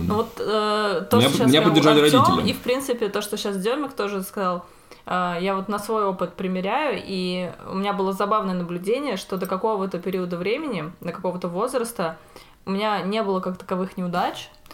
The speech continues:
Speaker 1: э, и я подумала, что это, ну, не только потому, что там к-, классно училась, и всё вообще было супер, такая молодец, а ещё потому, что я, в принципе, ничего очень сильно не хотела.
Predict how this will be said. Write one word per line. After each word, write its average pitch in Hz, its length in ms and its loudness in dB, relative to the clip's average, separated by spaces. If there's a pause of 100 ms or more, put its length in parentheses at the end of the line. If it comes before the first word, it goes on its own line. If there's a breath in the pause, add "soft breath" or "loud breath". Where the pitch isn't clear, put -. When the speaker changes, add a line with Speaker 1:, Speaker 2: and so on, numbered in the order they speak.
(340 loud breath)
Speaker 1:
э, 175 400 -2
и 202 100 -6
я 185 420 -2
подумала, 208 460 -2
что 196 140 -4
это, 185 380 -6
ну, 214 120 -6
не 190 100 0
только 226 220 0
потому, 247 240 -2
что 196 120 -6
там 170 220 -4 (240)
к-, - 100 -14
классно 185 400 0
училась, 311 600 -4
и 170 300 -4
всё 175 300 -2
вообще 165 280 -4
было 170 200 -4
супер, 269 360 -4
такая 180 240 -6
молодец, 196 420 -4 (400 loud breath)
а 185 100 -2
ещё 190 200 0
потому, 196 360 0
что - 140 -4
я, 180 60 0
в 190 80 -8
принципе, 240 460 -6
ничего 190 800 -2 (920)
очень 190 280 0
сильно 220 320 -2
не 190 120 0
хотела. 180 600 -4